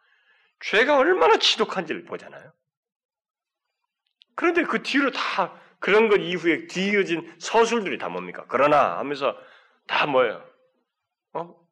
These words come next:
삼 장 이십일 절 이하도 다 보면, 어? 이십 절, "그러나" 시작하면서 뭘로 해요? 하나님의 의가 나타났다.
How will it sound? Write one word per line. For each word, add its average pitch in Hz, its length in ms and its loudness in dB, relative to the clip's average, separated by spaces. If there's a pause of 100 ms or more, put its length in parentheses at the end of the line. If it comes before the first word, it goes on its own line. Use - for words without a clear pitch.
(320)
삼 151 300 -6
장 156 160 2
이십일 143 300 -2
절 139 160 -4
이하도 131 320 0
다 101 120 -8
보면, 85 260 -14 (260)
어? 117 120 -10
이십 123 220 -10
절, 98 220 -6
"그러나" 143 560 2
시작하면서 156 440 -8
뭘로 143 280 -2
해요? 202 160 -6 (800)
하나님의 113 440 -14
의가 85 160 -6
나타났다. - 680 -16